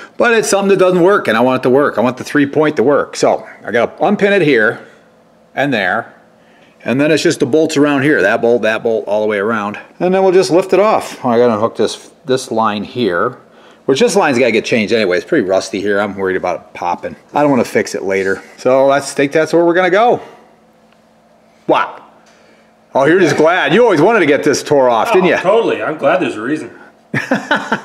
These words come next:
Speaker 2: The slippery slope of tractor buying.
Speaker 1: Slippery slope.
Speaker 2: You're buying a used hammer. So
Speaker 1: Used hammer?
Speaker 2: that's what it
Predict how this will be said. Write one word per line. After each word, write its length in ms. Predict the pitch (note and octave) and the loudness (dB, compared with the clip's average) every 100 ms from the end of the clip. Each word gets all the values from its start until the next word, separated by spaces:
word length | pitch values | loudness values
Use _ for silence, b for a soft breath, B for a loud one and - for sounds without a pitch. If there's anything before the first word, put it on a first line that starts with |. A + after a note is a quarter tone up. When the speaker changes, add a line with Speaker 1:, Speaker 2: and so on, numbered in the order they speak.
| F3+ - - - - B B B B B B | -10 -10 -14 -14 -20 B B B B B B
Speaker 2:
The 100 | - | -6
slippery 420 | F#3 F3+ A3 A3 | -4 -2 0 0
slope 360 | - - G#3 G#3 | -2 0 0 0
of 140 | D#3+ | -4
tractor 400 | - E3+ G3 G#3+ | -2 -2 -2 -2
buying. 460 | G3+ G#3 G#3+ A3+ - B B B B B B | 0 0 0 -4 -8 B B B B B B
Speaker 1:
Slippery 540 | - - C4 A3 A3 | -6 0 2 4 2
slope. 680 | F#3+ A#3+ A#3 G#3 - - - | 2 4 4 4 0 -8 -14
Speaker 2:
You're 140 | C3+ C#3+ | -12 -4
buying 360 | E3 F#3 F#3 | 0 0 0
a 60 | D3 | -4
used 380 | B2+ E3+ F3+ - | -4 -4 -4 -8
hammer. 500 | D#3 D#3 D#3+ G2 F#2+ - _ _ _ b b b b b b _ | -8 -6 -6 -10 -14 -20 _ _ _ b b b b b b _
So 180 | - D3+ | -4 -2
Speaker 1:
Used 160 | A2 | 0
hammer? 480 | G#2+ D#3 F3 G#2+ A2 | 0 0 2 0 0
Speaker 2:
that's 140 | D3 D3+ | -4 -4
what 140 | F3 | 0
it 120 | D#3 | 2